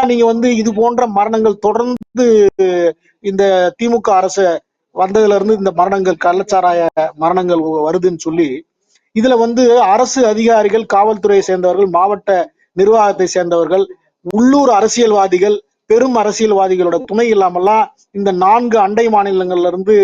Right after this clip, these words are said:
இந்த மெத்தனால் போன்ற விஷ-, அஹ், வி-, விஷயம் வந்து, விஷம் வந்து வர்றதுக்கான வாய்ப்பு இல்ல. அத வந்து க-, இந்த கலந்து இந்த விஷச்சாரா-, இது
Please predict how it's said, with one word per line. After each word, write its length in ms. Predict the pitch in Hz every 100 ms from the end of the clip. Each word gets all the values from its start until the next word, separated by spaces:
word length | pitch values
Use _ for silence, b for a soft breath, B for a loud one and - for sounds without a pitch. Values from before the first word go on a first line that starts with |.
| 180
இந்த 200 | 170 170 165 156
மெத்தனால் 460 | 165 202 196 175
போன்ற 200 | 175 175 175 156 _ _ _ _
விஷ-, 280 | 180 196 240 202 170 156 143 _ _ -
அஹ், 140 | 165
வி-, 220 | 165 180 170
விஷயம் 280 | 156 214
வந்து, 120 | 180 180
விஷம் 340 | 185 240 214
வந்து 160 | 190 202 175
வர்றதுக்கான 500 | 165 190 190 175 160
வாய்ப்பு 360 | 143 180 190 170
இல்ல. 140 | 147 170 - _ _ _ _ -
அத 200 | 202 233
வந்து 260 | 233 240 262
க-, 200 | 262 233
இந்த 200 | 214 196 202 -
கலந்து 380 | 202 220 214 220 214 B B B
இந்த 220 | 214 220 220 208 196 190 180 175 170
விஷச்சாரா-, 560 | 190 247 - 220 208
இது 140 | 190